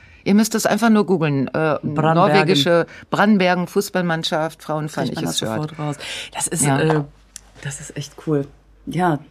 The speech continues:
Speaker 2: die norwegische Sprache ist wirklich unübersichtlich.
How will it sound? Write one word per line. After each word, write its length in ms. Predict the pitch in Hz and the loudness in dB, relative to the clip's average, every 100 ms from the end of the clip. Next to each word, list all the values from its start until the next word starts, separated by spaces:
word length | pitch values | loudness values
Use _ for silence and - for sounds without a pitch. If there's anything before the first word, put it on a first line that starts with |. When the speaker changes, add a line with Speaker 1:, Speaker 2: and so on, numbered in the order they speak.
| - | -8
Speaker 2:
die 240 | 175 175 170 | -2 2 4
norwegische 480 | 175 202 214 208 | 4 4 0 0
Sprache 480 | 196 - 160 180 - | -4 -4 -2 0 2
ist 680 | 220 - - - - - - - - | 0 -2 -8 -8 -6 -8 -12 -16 -14
wirklich 680 | - 156 165 196 190 - | -10 -8 -4 -6 -6 -6
unübersichtlich. 1500 | 220 220 220 - - - - 165 151 143 139 135 147 143 - | -2 -2 -2 -8 -20 -20 -6 0 2 2 0 -2 0 0 -2